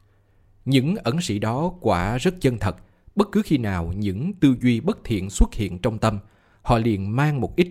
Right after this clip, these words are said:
cát đến một chỗ định sẵn. Làm vậy khiến cho người khác có thể nhìn thấy lỗi lầm của họ một cách rõ ràng. Họ rất chân thật và chân thành.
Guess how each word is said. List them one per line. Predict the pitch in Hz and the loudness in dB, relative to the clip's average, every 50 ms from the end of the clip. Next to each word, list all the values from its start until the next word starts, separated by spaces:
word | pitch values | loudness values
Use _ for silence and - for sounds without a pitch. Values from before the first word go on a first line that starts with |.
| - - | -2 -4
cát | 143 165 202 196 - - | -2 -2 -2 -2 -6 -12
đến | - 135 135 156 226 | -2 0 0 0 2
một | 240 - - - | 0 -2 -2 0
chỗ | 110 110 | 0 0
định | 131 131 101 92 | 0 -2 -2 -2
sẵn. | - - 87 82 98 147 185 - - _ _ _ _ _ _ - | -4 -2 -2 -2 -4 -6 -8 -10 -14 _ _ _ _ _ _ -2
Làm | 113 120 104 101 92 | 0 0 0 0 -2
vậy | 95 92 90 95 90 | -2 -2 -2 -2 -4
khiến | - - 131 147 208 240 - | -2 0 0 0 0 0 -2
cho | 151 120 | -2 0
người | 110 101 87 | 0 -2 -4
khác | - - 135 175 175 | -4 -4 -6 -6 -4
có | - 196 | -4 -4
thể | - 117 101 | -4 -2 -4
nhìn | 127 127 113 90 87 | -2 -2 -2 -4 -2
thấy | - 107 127 180 202 | -4 -2 -2 0 0
lỗi | 147 104 90 90 147 | 0 0 0 0 0
lầm | 180 143 107 92 87 87 | 0 0 0 -2 -4 -2
của | 107 113 | -2 -2
họ | 117 104 80 82 | 0 0 0 -2
một | 92 87 - | 0 -2 -4
cách | - - - - | -4 -6 -8 -4
rõ | 110 98 - 254 | -4 -2 -2 -2
ràng. | - 220 165 - - - _ _ _ _ _ _ _ _ _ _ _ _ _ _ _ | -2 -2 -4 -4 -6 -14 _ _ _ _ _ _ _ _ _ _ _ _ _ _ _
Họ | - 123 107 101 113 113 | 0 0 2 2 2 0
rất | - 226 208 - - | 0 -4 -6 -6 2
chân | - 170 170 160 - | 2 2 2 2 -2
thật | - 113 92 - - | -2 -2 -4 -2 -4
và | 98 87 | -4 -4
chân | - 120 107 104 92 | -2 -2 -4 -2 -2
thành. | 101 92 82 | -4 -4 -4